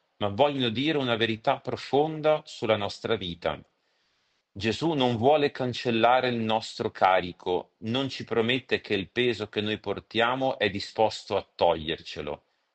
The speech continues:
anzi, ci propone qualcosa di paradossale. "Prendete il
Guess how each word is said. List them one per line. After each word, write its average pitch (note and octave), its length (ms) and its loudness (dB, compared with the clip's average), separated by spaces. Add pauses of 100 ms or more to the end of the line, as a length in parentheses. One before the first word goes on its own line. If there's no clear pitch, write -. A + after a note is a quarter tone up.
(120)
anzi, F#2 680 -2 (220)
ci - 180 -8
propone D#3+ 480 2
qualcosa D#3 460 2
di D3+ 140 -2
paradossale. F2 1080 0 (680)
"Prendete A#2 680 0
il A2+ 320 0